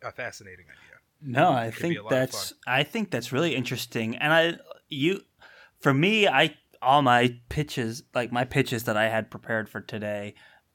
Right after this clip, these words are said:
Speaker 2: uh, they are all more closely tied in and relying on the narrative of the Star Wars movies. But what I really
Speaker 1: Mm-hmm.
Speaker 2: like about this pitch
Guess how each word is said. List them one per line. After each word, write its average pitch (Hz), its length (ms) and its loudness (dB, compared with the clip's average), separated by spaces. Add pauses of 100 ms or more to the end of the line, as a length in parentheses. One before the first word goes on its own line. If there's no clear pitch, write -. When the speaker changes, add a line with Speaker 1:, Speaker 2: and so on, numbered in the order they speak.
(120)
Speaker 2:
uh, 104 540 0
they 160 460 2
are 123 160 6
all 117 680 2
more 117 520 0
closely 120 800 -2
tied 117 400 2
in 113 340 -4
and 123 240 -2
relying 117 560 4
on 110 380 -2
the 113 100 -2
narrative 117 520 4
of 113 120 -4
the 123 80 -4
Star 117 320 0
Wars 113 300 0
movies. 147 560 0 (340)
But 151 120 4
what 135 100 6
I 139 60 8
really 196 260 8
Speaker 1:
Mm-hmm. 202 80 6
Speaker 2:
like 175 180 6
about 131 320 0
this 117 200 -6
pitch - 600 -4